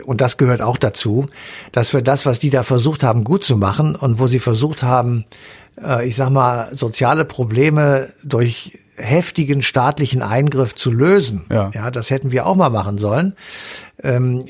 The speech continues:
Speaker 1: das wurde trotzdem bei uns einfach ignoriert und abgetan und, äh, als, äh, ja,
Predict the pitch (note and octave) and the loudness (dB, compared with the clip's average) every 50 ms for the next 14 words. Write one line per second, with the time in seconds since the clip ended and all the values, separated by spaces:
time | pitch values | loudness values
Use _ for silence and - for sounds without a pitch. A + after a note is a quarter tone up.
0 | - - C3+ B2 B2+ D3+ D#3 D3+ - - D#3+ E3 - - D3 C3+ C#3 C#3 C#3+ B2+ | -4 -2 0 2 4 4 2 2 2 0 0 0 2 2 2 2 2 2 2 2
1 | C3 C3+ C3 C#3 C3+ C3+ D3 A2 B2+ C3 G#2+ B2 D3 E3+ E3+ D#3 C#3+ C3+ - C3+ | 0 0 0 0 0 0 0 0 0 2 4 4 4 4 2 0 -2 -4 -4 -6
2 | C#3 - - D#3 - - B2+ B2+ B2+ C3+ C#3 - B2+ A#2+ A#2+ A2+ - - - C3 | -4 -4 -4 -4 -2 0 0 2 2 0 0 0 0 0 0 -2 -4 -4 0 0
3 | A#2+ A#2 A2 A#2 A#2 A2 - - - - A#2 A#2+ A2 A2 A2 A2 A2+ A#2 A#2 A#2 | 0 2 2 0 0 -2 -2 -4 -4 -2 -2 0 0 0 2 2 2 2 2 2
4 | A2 G#2+ G2+ | 2 2 0